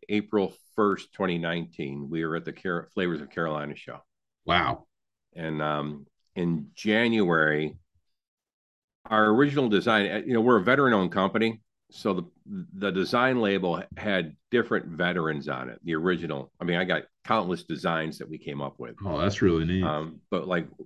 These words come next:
Speaker 1: <clears throat> like Vietnam, uh, I served in Desert Storm,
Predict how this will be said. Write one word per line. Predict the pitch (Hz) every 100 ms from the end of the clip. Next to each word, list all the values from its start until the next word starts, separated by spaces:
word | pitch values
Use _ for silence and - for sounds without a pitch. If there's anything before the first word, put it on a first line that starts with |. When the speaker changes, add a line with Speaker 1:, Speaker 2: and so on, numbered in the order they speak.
| _
Speaker 1:
<clears throat> | - 127 73
like | 80 -
Vietnam, | - 107 101 98 95 95 92 87 - _ _ - -
uh, | 78 76 76
I | 92 98
served | - 107 98 87
in | 80
Desert | 85 85 82 -
Storm, | - 82 80 80 78 73